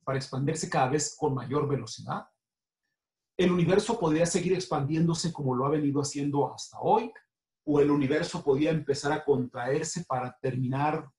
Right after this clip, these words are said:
dentro de trece mil millones de años en un gran colapso, en el Big Crunch, como se llama, que, eh, en el que se compacta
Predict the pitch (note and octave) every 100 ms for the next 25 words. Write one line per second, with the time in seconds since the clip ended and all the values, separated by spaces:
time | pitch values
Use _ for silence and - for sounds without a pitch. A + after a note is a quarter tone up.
0 | - B2+ C3 B2 C#3+ C3 B2 B2+ - C3+
1 | D3 E3 C#3 C#3+ D3+ C3+ C#3 C#3 D3 C#3+
2 | C#3 - - C3+ C3+ C#3 C#3+ C#3+ C#3 _
3 | _ _ _ _ _ C#3 G#3+ C3+ - -
4 | G#3+ _ _ _ _ _ _ - G#2+ G#2+
5 | G#2 D#3+ D3+ _ - C#3 D#3+ E3 - -
6 | - A2 - C3+ D#3+ F#3+ G#3 _ _ _
7 | _ _ _ - D3+ E3+ F#3+ - C3 B2+
8 | B2 - B2 A#2+ - - C#3 - C3+ -
9 | C#3+ C3+ -